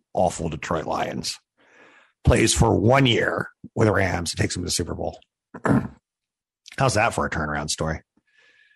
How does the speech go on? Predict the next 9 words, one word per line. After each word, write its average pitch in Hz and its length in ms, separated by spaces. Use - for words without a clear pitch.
So 95 520
it's, - 240
it's - 200
a - 20
good 480 140
Super 120 280
Bowl 95 260
on 82 400
stories - 680